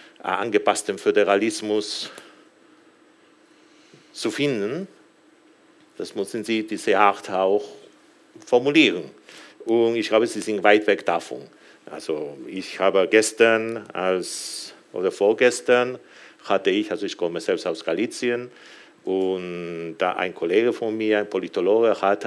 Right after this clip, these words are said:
einen föderalistischen Verein Galiciens gegründet. Und natürlich, der wurde im Rundfunk interviewt und das war die erste Frage, „Herr Professor, was ist Föderalismus?“ Und da hat er stundenlang über föderale Erfahrungen geredet. Natürlich, da hat der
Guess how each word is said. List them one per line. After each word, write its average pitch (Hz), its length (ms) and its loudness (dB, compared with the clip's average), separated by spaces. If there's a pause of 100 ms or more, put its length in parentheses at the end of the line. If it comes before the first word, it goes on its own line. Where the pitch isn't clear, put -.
einen 95 340 -2
föderalistischen 107 880 2
Verein 104 320 2
Galiciens 101 560 -2
gegründet. 98 560 -2
Und 87 80 -12
natürlich, 95 420 -4 (380)
der 82 140 -2
wurde 92 180 -2
im 85 80 -8 (640)
Rundfunk 143 380 2
interviewt 120 600 0 (340)
und 101 140 -8
das 101 140 4
war 104 100 4
die 107 60 0
erste 104 200 0
Frage, 117 420 6
„Herr 98 100 4
Professor, 120 420 0
was 107 160 0
ist 110 100 -8
Föderalismus?“ 117 800 -2 (920)
Und 107 80 -4
da 110 160 2
hat 120 160 6
er 123 100 10
stundenlang 131 800 4
über 117 220 4
föderale 107 680 4
Erfahrungen 104 640 0
geredet. 143 440 0
Natürlich, 95 360 -4
da - 180 -2
hat 104 140 -6
der 95 160 2